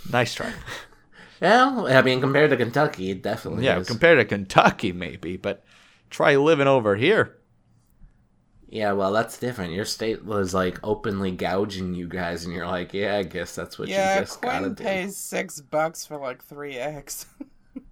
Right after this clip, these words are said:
Speaker 2: <laughs> Yeah, that's right.
Speaker 1: That was
Speaker 2: Insane.
Speaker 1: before I was educated.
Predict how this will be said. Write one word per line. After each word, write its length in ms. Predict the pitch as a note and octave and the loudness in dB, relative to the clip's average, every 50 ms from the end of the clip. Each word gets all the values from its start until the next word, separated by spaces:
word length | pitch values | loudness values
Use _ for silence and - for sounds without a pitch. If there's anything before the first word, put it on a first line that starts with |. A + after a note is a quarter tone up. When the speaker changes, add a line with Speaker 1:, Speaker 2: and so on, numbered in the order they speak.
| - - | -20 -20
Speaker 2:
<laughs> 400 | - - _ _ _ _ _ - | -20 -20 _ _ _ _ _ -2
Yeah, 460 | C#3 B2 - B2+ F#3 E3 C#3+ C3+ A#2 | -2 0 4 6 8 8 8 8 6
that's 220 | - C3 - - | 4 2 2 2
right. 380 | B2+ C3+ D3 C#3 G#2+ F#2+ F#2+ - - F4 - _ _ _ _ _ _ _ _ _ _ _ _ _ - | 4 4 4 4 2 2 0 -2 -4 -6 -6 _ _ _ _ _ _ _ _ _ _ _ _ _ 0
Speaker 1:
That 160 | A#2 B2 D3 | 4 6 6
was 160 | F3 F3+ - | 6 6 6
Speaker 2:
Insane. 220 | - C#3 C3 B2 | 4 4 4 6
Speaker 1:
before 180 | A#2+ C#3 C#3+ C#3 | 6 8 8 8
I 80 | C3 B2+ | 8 8
was 180 | B2 A2+ G#2+ | 6 6 4
educated. 640 | A2+ A2+ A2+ - G#2 - - F#2 F#2 G#2 G#2+ G#2 - | 4 4 4 2 -4 -4 -4 -4 -4 -4 -6 -8 -10